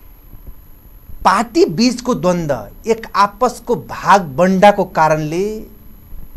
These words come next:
संविधान, जो जनताले लडेर ल्याएको संविधान,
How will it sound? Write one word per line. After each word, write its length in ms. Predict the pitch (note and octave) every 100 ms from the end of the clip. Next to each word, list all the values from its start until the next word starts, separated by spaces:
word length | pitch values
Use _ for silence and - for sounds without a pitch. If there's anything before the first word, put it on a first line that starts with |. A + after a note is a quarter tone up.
| -
संविधान, 760 | - - G3+ G#3 G#3 E3 F3+ F#3+
जो 160 | F#3 D#3+
जनताले 680 | C#3+ E3 E3 F#3 F#3 G3
लडेर 420 | F3 C3 D#3 F#3 F#3
ल्याएको 360 | E3 D#3 D#3
संविधान, 580 | - - C#3 B2+ C#3+